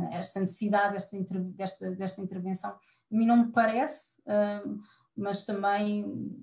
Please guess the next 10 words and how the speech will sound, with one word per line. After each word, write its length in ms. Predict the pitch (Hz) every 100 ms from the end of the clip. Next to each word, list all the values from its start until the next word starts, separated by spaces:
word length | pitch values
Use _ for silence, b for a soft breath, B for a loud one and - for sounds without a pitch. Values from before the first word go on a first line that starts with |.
| -
também 160 | 180
não 100 | 196
sei, 240 | 185 202 180
não 80 | 160
é? 120 | 175
O, 400 | 180 175 - 180
o 40 |
futuro, 500 | 170 - 196 190 190 - B B _ -
o 100 | 175
futuro 580 | - - 202 202 -